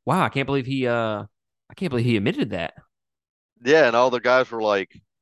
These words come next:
Speaker 2: "Uh."
Speaker 1: <laughs>
Speaker 2: But <laughs>
Speaker 1: Was
Speaker 2: you
Speaker 1: he
Speaker 2: know,
Speaker 1: eating
Speaker 2: Muff
Speaker 1: real?
Speaker 2: <laughs> But what, what did, uh, what did Tony call it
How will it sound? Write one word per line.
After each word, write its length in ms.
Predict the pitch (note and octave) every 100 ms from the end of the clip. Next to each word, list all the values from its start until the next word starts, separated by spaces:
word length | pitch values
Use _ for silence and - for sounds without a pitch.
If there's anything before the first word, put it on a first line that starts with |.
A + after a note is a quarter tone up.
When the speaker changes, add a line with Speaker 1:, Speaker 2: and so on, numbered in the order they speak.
| _
Speaker 2:
"Uh." 1000 | - D#3+ D3+ D3+ C#3+ B2 A#2+ A#2+ A#2 A2+ A2 _ _ _ _ _ -
Speaker 1:
<laughs> 0 |
Speaker 2:
But 760 | C#3 G3 G#3+ D#3 C#3 - D#3+ -
<laughs> 520 | - C#3 - B2+ D3 - D3+ C3+
Speaker 1:
Was 200 | C3 B2+
Speaker 2:
you 80 |
Speaker 1:
he 20 | D#3
Speaker 2:
know, 120 | C3+
Speaker 1:
eating 100 | B2+
Speaker 2:
Muff 180 | C#3+ C3 G#2+
Speaker 1:
real? 400 | A2 B2+ C#3+ _ _ _ _ -
Speaker 2:
<laughs> 240 | C3+ D#3 - - _ _ _ _ _ C#3+
But 260 | A#2+ A#2+
what, 320 | A#2 B2 D3+
what 180 | D3 F3+
did, 160 | F3 F#3+
uh, 480 | G3 F#3 E3+ D#3+ D#3+ - _
what 160 | - E3+
did 160 | F3 -
Tony 240 | F3 E3
call 240 | C#3+ D#3+
it 80 | D#3+